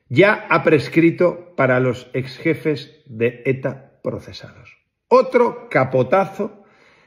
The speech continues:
de este gobierno filoetarra que no solo abandona a las fa-, a las familias de las víctimas, sino que enaltece, da beneficios,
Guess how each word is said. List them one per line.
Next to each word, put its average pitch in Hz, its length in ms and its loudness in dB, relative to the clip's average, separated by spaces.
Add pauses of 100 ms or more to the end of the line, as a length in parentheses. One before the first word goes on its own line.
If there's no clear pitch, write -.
(300)
de 180 160 4
este 190 340 2
gobierno 139 880 4
filoetarra 165 1400 2 (1900)
que 139 140 0
no 165 100 0
solo 190 280 4
abandona 147 500 4
a 147 40 2
las 120 220 0
fa-, - 320 -8
a 117 120 -6
las 113 160 -4
familias 123 640 0
de 117 100 -2
las 104 240 -6
víctimas, 135 500 -4
sino 117 380 -8
que 107 320 -4 (320)
enaltece, 160 1120 0 (580)
da 131 140 0
beneficios, 143 1200 0